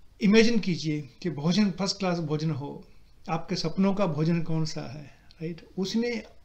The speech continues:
अगर आप उसमें अटक गए, no problem, take your time, कोई time limit नहीं है।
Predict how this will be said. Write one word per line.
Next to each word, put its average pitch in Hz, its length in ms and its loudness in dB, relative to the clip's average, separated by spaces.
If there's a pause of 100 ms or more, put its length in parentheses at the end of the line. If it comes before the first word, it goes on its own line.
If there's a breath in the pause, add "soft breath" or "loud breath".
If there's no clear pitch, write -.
(200)
अगर 190 180 0
आप 196 180 -2
उसमें 214 300 0
अटक 190 220 -4
गए, 185 180 -2
no 202 140 -2
problem, 175 440 -8 (320)
take 214 160 -4
your 208 240 -2
time, 185 220 -2 (320)
कोई 190 160 -2
time 190 260 -2
limit 202 320 0
नहीं 175 220 -2
है। 147 240 -14